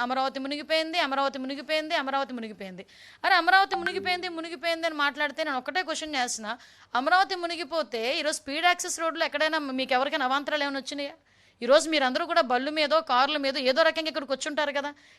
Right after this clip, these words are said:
ఎక్కడైనా రహదారులు ఏమైనా అడ్డుకున్నాయా? ఎక్కడైనా రోడ్లు కొట్టుకుపోయినాయా? మీరు చెప్పండి.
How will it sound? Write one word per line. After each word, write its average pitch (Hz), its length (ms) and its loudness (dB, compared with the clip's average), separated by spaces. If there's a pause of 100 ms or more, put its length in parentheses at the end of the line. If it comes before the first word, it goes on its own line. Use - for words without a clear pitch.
ఎక్కడైనా 302 480 4
రహదారులు 285 440 6
ఏమైనా 285 140 4
అడ్డుకున్నాయా? 277 480 0 (200)
ఎక్కడైనా 269 320 0
రోడ్లు 269 260 4
కొట్టుకుపోయినాయా? 285 680 -2
మీరు 269 200 -4
చెప్పండి. 302 280 -2